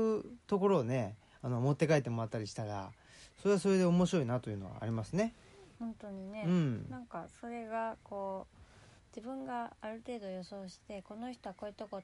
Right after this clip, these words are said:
Speaker 2: 楽しんでくれるんじゃないかなと思ってたら、全然違うものに、あの、すごい感動して帰ってくれたりとか、
Speaker 1: うん。
Speaker 2: そういうのを見ててすごい面白いですね。
Speaker 1: そうですね。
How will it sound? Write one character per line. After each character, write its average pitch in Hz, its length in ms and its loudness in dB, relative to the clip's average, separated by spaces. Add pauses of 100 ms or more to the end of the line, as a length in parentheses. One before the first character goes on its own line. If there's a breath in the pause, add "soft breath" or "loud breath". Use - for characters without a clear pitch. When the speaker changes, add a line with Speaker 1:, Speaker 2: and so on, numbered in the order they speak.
Speaker 2:
楽 202 240 -10
し 214 120 -10
ん 208 40 -10
で 190 100 -10
く - 100 -12
れ 185 100 -8
る 190 120 -8
ん 185 40 -8
じ 185 60 -10
ゃ 180 60 -10
な 185 140 -8
い 180 60 -10
か 180 140 -12
な 180 180 -8
と 180 140 -14
思 180 120 -8
っ - 40 -10
て - 140 -18
た 185 180 -10
ら、 185 180 -10 (320 loud breath)
全 233 180 -8
然 226 140 -8
違 220 200 -12 (220)
う 208 40 -8
も 208 180 -10
の 202 180 -8
に、 180 360 -8
あ 185 100 -10
の、 175 240 -8
す 180 160 -14
ご 175 200 -8
い 180 140 -14
感 185 280 -10
動 180 180 -8
し - 60 -14
て 185 200 -16
帰 180 180 -12
っ 175 40 -12
て - 200 -20
く - 180 -20
れ - 180 -14
た - 100 -12
り - 140 -16
と - 80 -16
か、 180 320 -14
Speaker 1:
う 165 80 0
ん。 127 380 0 (100)
Speaker 2:
そ - 80 -12
う 233 40 -8
い - 20 -10
う 208 80 -10
の 185 100 -6
を 180 40 -8
見 185 180 -8
て 175 180 -12
て - 380 -16
す - 120 -20
ご 180 200 -12
い 147 40 -12
面 180 320 -12
白 - 200 -16 (180)
い - 180 -18
で 170 140 -20
す - 140 -20
ね。 - 100 -18
Speaker 1:
そ 185 200 2
う 156 40 4
で 120 80 2
す 101 60 -8
ね。 113 520 0